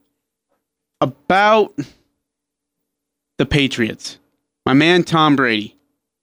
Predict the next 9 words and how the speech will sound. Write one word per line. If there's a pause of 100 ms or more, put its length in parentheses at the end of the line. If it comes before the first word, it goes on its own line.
T
B
twelve. (2250)
Greatest
to
ever
do
it,
right?